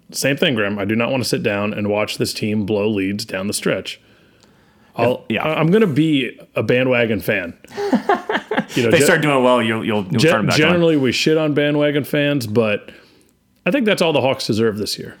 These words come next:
Speaker 2: Well, there's also
Speaker 1: If they
Speaker 2: some
Speaker 1: start to turn around, okay, I'll get back
Speaker 2: Fine.
Speaker 1: on.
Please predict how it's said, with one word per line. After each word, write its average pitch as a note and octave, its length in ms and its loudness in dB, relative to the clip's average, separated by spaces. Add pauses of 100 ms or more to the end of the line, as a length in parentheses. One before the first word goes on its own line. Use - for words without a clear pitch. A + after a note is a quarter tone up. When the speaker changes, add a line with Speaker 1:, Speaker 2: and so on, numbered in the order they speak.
(140)
Speaker 2:
Well, G3+ 80 2
there's G#3 160 2
also C4+ 200 2
Speaker 1:
If D#3 80 0
they G3+ 60 4
Speaker 2:
some F#3 120 4
Speaker 1:
start G3 160 2
to E3+ 80 0
turn E3+ 180 0
around, C#3+ 400 0
okay, G2+ 300 -2
I'll A2 120 0
get A#2+ 160 0
back A#2 220 2
Speaker 2:
Fine. F2+ 120 -4
Speaker 1:
on. G2 140 -8